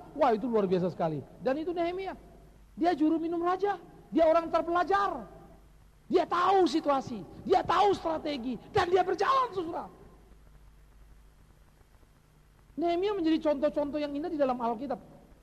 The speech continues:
Bagaimana kita mau menggarap sebuah pergerakan di tengah-tengah kehidupan kita? Tidak cukup hanya mau, tapi harus mampu. Tidak cukup hanya mampu, tetapi juga harus mau.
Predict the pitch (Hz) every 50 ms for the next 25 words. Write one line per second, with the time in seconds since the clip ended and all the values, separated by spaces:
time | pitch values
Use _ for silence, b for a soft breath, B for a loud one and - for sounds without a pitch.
0 | - _ _ - - - - - 202 269 247 285 277 294 285 285 240 269 277 269
1 | 262 277 269 277 277 247 277 311 349 339 349 - 320 262 262 277 269 277 277 240
2 | 233 262 302 339 359 349 320 294 285 226 285 262 269 247 269 269 269 220 262 262
3 | 262 254 277 269 269 262 339 320 - 170 - - - - - - - - - -
4 | - 294 254 226 185 269 269 233 277 247 277 277 277 277 349 508 494 403 277 208
5 | - - - 190 165 185 180 190 208 214 226 311 330 339 330 - 330 254 - -
6 | - - - - - - - - - - - - - - - - - - - -
7 | - - - - - - - - 214 247 277 285 202 311 277 302 294 294 294 285
8 | 311 403 440 427 415 440 427 294 - - - - 233 226 202 185 202 196 202 202
9 | 196 196 180 156 180 175 165 151 139